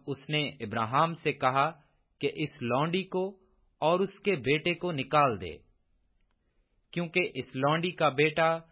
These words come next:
میرے بیٹے اسحاق کے ساتھ وارث نہ ہوگا۔ پر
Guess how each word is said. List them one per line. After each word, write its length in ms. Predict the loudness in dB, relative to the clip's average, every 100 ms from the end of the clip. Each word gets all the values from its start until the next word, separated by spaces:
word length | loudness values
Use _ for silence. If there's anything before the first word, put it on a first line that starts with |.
| _ _ -4
میرے 320 | 0 2 2
بیٹے 460 | 0 0 0 -4 -4
اسحاق 600 | -8 -8 -2 2 2 2
کے 100 | -10
ساتھ 480 | -6 0 0 0 -2
وارث 400 | 2 2 0 -4
نہ 80 | -4
ہوگا۔ 440 | -4 -4 -6 -8 -10 _ _ _ _ _ _ _ _ _ _ _ _ _ _
پر 140 | 0